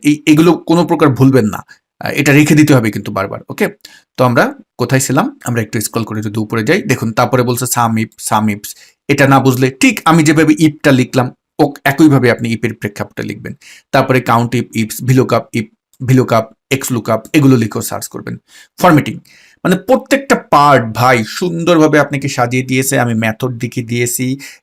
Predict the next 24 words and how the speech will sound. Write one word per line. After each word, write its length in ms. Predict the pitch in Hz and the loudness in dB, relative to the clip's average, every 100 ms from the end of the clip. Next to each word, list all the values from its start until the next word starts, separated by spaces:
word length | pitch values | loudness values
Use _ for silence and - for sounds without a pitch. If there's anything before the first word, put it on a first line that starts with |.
| - | -4
লিখবেন, 560 | 120 139 123 135 143 151 | 0 2 2 2 2 0
সার্চ 340 | 123 113 - | 0 0 -2
করবেন, 360 | - 135 147 190 - 117 | -2 0 0 -2 -4 -8
Excel 320 | - - 120 | -6 -4 -2
ওপেন 260 | 113 120 127 | -2 -4 -4
করে 180 | - - | -2 -2
প্র্যাকটিস 560 | - - - - - - | -2 -6 -6 -12 -14 -12
করবেন। 320 | - - - _ _ _ - | -12 -12 -14 _ _ _ -4
যদি 200 | 131 135 | 0 0
কোথাও 500 | 135 135 139 147 143 - | -2 0 2 2 0 -6
সমস্যা 440 | 120 120 123 - 131 | -6 -4 -4 -2 0
হয়, 260 | 127 131 | 2 2
কোথাও 360 | 135 120 - 127 | 0 -6 -2 0
যদি 180 | 123 117 - | 0 -6 -4
আটকে 360 | 107 - - 107 | -6 -6 -6 -2
যান 180 | 127 139 | 0 -2
তাহলে 240 | 123 107 | -4 -6
কি 140 | 104 135 | -6 -6
করবেন? 340 | 139 135 175 - _ _ - | -4 -2 -4 -6 _ _ -2
Just 160 | 156 151 - | -2 -2 2
ওই 180 | 185 233 | 2 4
টপিকসটা 520 | 175 123 120 - - | 0 0 -4 -6 -6
সিলেক্ট 340 | - 131 131 135 | -4 -2 -2 -2
করে 180 | 147 | 0